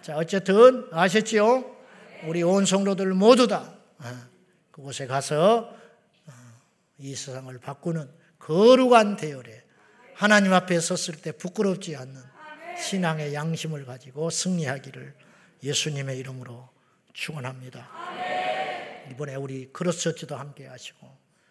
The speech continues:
또 세계로 금남교회도 함께 하시고 우리 마가다락방 모든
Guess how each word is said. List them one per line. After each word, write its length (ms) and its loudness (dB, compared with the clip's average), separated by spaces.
또 360 -18
세계로 460 -4
금남교회도 640 -2
함께 300 -14
하시고 300 -20
우리 200 -8
마가다락방 800 0
모든 520 0